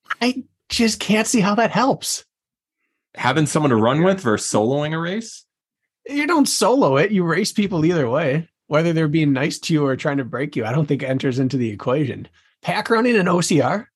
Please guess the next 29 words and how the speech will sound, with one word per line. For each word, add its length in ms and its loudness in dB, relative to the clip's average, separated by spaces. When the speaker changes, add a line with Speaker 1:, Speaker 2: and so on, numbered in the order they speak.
Speaker 1:
Like, 160 -10
what's 180 2
Speaker 3:
Maybe 120 4
Speaker 1:
the 120 4
Speaker 3:
the 60 -
Speaker 1:
benefit? 200 4
Speaker 3:
first, 240 -4
maybe 380 0
the 120 2
first 420 -4
six 220 -6
miles 340 -2
of 100 -8
a 60 -4
beast, 580 -10
I 100 -8
Speaker 1:
Yeah, 200 2
Speaker 3:
guess. 100 0
Speaker 1:
but 80 4
Speaker 3:
There's 100 0
not 140 -4
much 240 -10
going 300 -6
on. 340 -8
Speaker 1:
it's 180 -8
been 200 0
talked 300 -2
about 320 2
like 260 -2